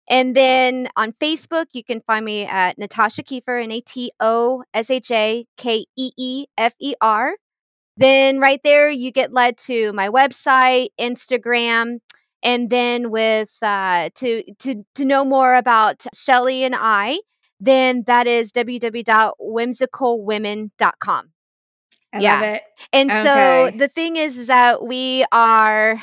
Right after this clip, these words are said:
Speaker 1: uh, whimsical design, or we're spiritual designers and whimsical aligners to help you live diviner. That is our tagline.
Speaker 2: Oh, that's so cute. I love that.
Speaker 1: Yeah.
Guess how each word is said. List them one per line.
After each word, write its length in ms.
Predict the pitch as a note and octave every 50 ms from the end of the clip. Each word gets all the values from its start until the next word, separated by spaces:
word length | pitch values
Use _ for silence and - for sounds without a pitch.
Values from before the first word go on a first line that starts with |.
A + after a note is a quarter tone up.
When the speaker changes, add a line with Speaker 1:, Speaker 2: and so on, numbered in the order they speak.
| - _ -
Speaker 1:
uh, 360 | A3+ A3+ A3 G#3+ G#3+ G#3+ G#3+
whimsical 680 | G#3+ A#3+ B3 C#4 C#4 C4+ D#4+ D#4 - E4 D#4+ D#4 D#4+ E4
design, 420 | B3+ D#4 B3 - C4 A#3 A3+ A3 - -
or 160 | A3+ A3 G#3+
we're 100 | G#3+ G#3+
spiritual 480 | - - - D#4 D4+ D#4 - F4+ F#4 F4
designers 840 | E4+ E4+ B3+ C4 B3+ A#3+ A3+ A3 G#3 G#3 G#3+ B3 C#4+ - - - - _ - - - -
and 160 | A3 A#3+ A#3+
whimsical 420 | A#3+ A#3+ C4 A#3 C4+ C#4 - D4+ D4
aligners 600 | C#4+ C4+ B3+ A3+ G#3+ A3 G#3+ A3 A3 A3+ - -
to 60 | A3 G#3+
help 260 | - G#3+ G#3+ - A#3
you 120 | A#3+ A#3
live 260 | G#3 G#3 G3+ G3 F#3
diviner. 580 | - G#3 F3 F#3+ F#3 F3+ E3 C#3 C3+ A#2 - F#3 _ _ -
That 160 | F#3 F#3 G3
is 100 | F#3+ F#3+
our 100 | F#3 F#3
tagline. 580 | - - D#3+ D3+ D#3 D#3 C#3 A2+ G2 A2 E3+ F#3 _ _ _ _ _ _ _ _ _ _ _ -
Speaker 2:
Oh, 220 | C5 C#5 C#5 C5+ C5
that's 220 | C5 B4 B4+ -
so 200 | A#4+ A4 G#4 G#4+
cute. 200 | - G4 F4 B3+ F3
I 160 | C3+ F3+ A3+
love 240 | B3+ C4+ D4+ C#4 -
that. 360 | F3+ E3 E3 E3 D#3+ - - G3+
Speaker 1:
Yeah. 300 | A3+ A3 F#3 D3+ B2+